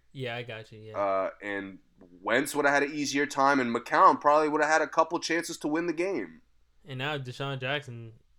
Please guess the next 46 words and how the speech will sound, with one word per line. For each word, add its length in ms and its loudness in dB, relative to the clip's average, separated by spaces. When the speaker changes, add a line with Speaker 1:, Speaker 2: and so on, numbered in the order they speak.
Speaker 1:
might 240 -8
as 100 -10
well 160 -12
be 140 -18
done, 480 -14
honestly. 480 -16
Speaker 2:
Yeah. 380 -2
Speaker 1:
I 60 -20
mean, 260 -18
he 100 -8
probably 240 -2
has 180 -6
one 200 -6
more 220 -6
year, 400 -6
but 260 -18
you 100 -16
can't, 420 -8
you 240 -16
can't 260 -6
get 140 -2
hurt 180 -2
like 180 -4
you 180 -8
got 240 -4
hurt 280 -6
and 280 -14
just 160 -18
keep 220 -12
coming 260 -12
back 280 -10
at, 180 -14
what, 320 -14
thirty? 400 -12
Speaker 2:
He's 140 -10
getting 260 2
up 200 2
there, 140 2
Speaker 1:
Thirty-four? 140 -2
Speaker 2:
man. 100 0
He's 120 -4
been 140 -2
around 320 2
a 20 -2
while. 720 0
Speaker 1:
Yeah. 280 -12